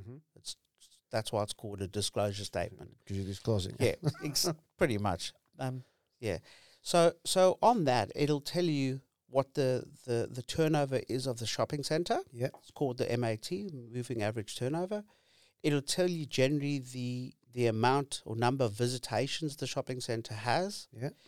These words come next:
Speaker 2: It'll tell you the amount of parking bays. It'll tell you what the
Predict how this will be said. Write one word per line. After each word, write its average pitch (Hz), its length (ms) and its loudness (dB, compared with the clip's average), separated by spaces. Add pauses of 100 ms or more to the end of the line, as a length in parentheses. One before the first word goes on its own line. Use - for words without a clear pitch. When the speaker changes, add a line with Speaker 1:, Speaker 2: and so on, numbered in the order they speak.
(260)
Speaker 2:
It'll 131 180 -2
tell 151 280 0
you 135 220 0
the 123 160 0
amount 117 340 2
of 107 100 -8
parking 139 520 2
bays. 190 540 -4 (600)
It'll 139 180 0
tell 156 240 0
you 151 280 0
what 127 180 0
the - 120 -4